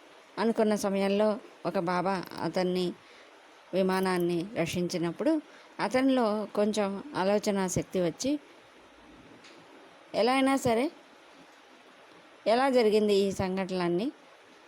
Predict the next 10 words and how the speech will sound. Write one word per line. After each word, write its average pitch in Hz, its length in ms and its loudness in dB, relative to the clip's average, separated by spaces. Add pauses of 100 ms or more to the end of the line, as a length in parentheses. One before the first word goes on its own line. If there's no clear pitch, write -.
(500)
అని 202 400 0
ఒక 202 220 -2
ఆత్మ 208 320 -2
పరిశీలన 196 800 -2 (420)
మొదలై, 175 400 -2 (560)
అప్పటి 220 280 0
నుంచి 240 220 2
క్రియాయోగ 208 640 4
దీక్షలు 180 540 -2
జీ-, 160 320 -4